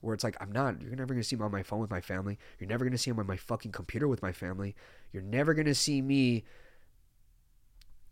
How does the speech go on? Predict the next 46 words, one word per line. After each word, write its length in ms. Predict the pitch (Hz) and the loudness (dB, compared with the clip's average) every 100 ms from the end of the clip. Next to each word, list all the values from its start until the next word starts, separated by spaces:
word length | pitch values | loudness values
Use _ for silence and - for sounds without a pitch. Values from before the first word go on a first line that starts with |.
| - - - - 131 | -20 -20 -10 -6 4
doing 260 | 175 226 | 6 8
something 300 | 196 202 190 - | 6 6 6 8
else 400 | 160 127 - - - | 10 10 8 -2 4
while 400 | 120 147 160 151 | 8 10 10 10
I'm 160 | 135 | 8
with 180 | 131 117 | 6 6
my 100 | 107 | 2
family. 400 | - 98 87 78 - | 0 -2 -4 -6 0
I 140 | 139 | 4
am 320 | 160 123 101 101 | 6 4 2 4
with 280 | 143 - | 4 4
my 180 | 107 92 | -2 -4
family. 600 | - - 117 107 82 76 - - - - - - - - | -4 -2 0 0 -2 -8 -14 -18 -20 -20 -20 -20 -20 -4
When 120 | 123 | 0
I'm 100 | 160 | 6
at 180 | 156 98 | 6 10
work, 460 | 139 233 - - - - - | 12 12 10 -12 -20 -6 0
I'm 140 | 160 | 2
at 180 | 110 85 | 2 0
work. 560 | 92 131 185 - - - - - - | 4 4 4 -2 -8 -10 -12 -10 -4
I'm 140 | 113 | 0
not 180 | 127 156 | 4 4
with, 120 | 160 - | 4 6
obviously 300 | 143 175 127 | 6 6 4
I'm 60 | 113 | 2
not 120 | 107 | 0
with 120 | 113 | 0
my 120 | 101 | -2
family, 500 | - 101 98 110 123 - | -2 -2 -2 -4 -4 -4
so 160 | - | -2
on 40 | 104 | 0
and 60 | |
so 120 | - 104 | 0 2
forth. 200 | 143 143 - | 2 0 -4
I'm 140 | 107 | -2
at 120 | 95 | 2
work 200 | 120 190 | 2 4
when 100 | 139 | 2
I'm 100 | 113 | 0
at 120 | 95 | 0
work. 340 | 87 98 - - _ - - _ - - - | 0 -2 -6 -20 _ -20 -20 _ -20 -18 -4
When 140 | 117 | 0
I'm 120 | 110 | 2
doing 240 | 120 139 123 | 6 8 8
my 120 | 107 | 4
business, 420 | 104 170 202 175 | 6 6 6 2